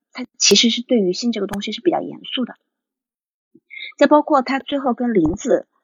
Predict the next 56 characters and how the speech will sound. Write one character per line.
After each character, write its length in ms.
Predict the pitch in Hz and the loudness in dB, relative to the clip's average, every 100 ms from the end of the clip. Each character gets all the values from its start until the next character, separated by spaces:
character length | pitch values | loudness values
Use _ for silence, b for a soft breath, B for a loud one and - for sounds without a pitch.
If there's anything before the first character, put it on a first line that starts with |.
| _ _ _ _ | _ _ _ _
我 120 | 196 | 2
之 120 | 190 | 4
前 160 | - 247 | 4 4
非 120 | 349 | 4
常 160 | 381 202 | 2 4
不 120 | 190 | 4
能 140 | 165 | 4
理 100 | 147 | -2
解 140 | 160 156 | -2 -2
的 100 | 135 | -2
那 140 | 196 | -4
四 240 | 185 - 190 | -2 0 0
次 240 | - 175 | 2 0
到 160 | 254 - | 2 2
底 100 | 160 | 2
是， 300 | - 165 - - - _ 220 | 0 0 -2 -10 -14 _ 0
是 200 | - 254 | 4 6
为 180 | 330 254 | 6 6
什 260 | - - | 4 0
么， 200 | - - _ b b b | 0 -2 _ b b b
后 140 | - | 6
来 260 | 262 285 - - | 8 8 4 0
可 100 | 220 | -4
能 120 | 185 | -2
跟， 140 | 233 247 _ - 240 | -6 -8 _ -12 -4
上 240 | - 262 | 2 2
次 80 | 240 | 4
跟 140 | 220 | 2
大 80 | 220 | 4
家 120 | 214 | 2
在 220 | 208 220 185 | 2 2 2
交 160 | 208 | 2
流 140 | 202 151 | 0 0
的 80 | |
时 160 | 185 185 | -2 -4
候 160 | 185 170 | -8 -8
突 120 | 233 | -6
然 120 | 208 | -4
想 180 | 233 190 | 0 0
明 160 | - | -2
白 140 | - 202 | -2 0
了， 160 | 180 - _ _ _ | 0 -4 _ _ _
可 160 | - 226 | 0 4
能 100 | 285 | 6
就 80 | 427 | 4
是 100 | 403 | 2
通 140 | 330 | 4
过 80 | 302 | 4
这 100 | 269 | 6
样 120 | 247 | 4
的 40 | 214 | 4
一 40 | |
个 60 | 190 | -2
行 280 | - 175 | -4 -6
为， 340 | 190 165 156 - _ _ _ - | -4 -2 -2 -6 _ _ _ -4
呃， 360 | 160 - - | -4 -2 -8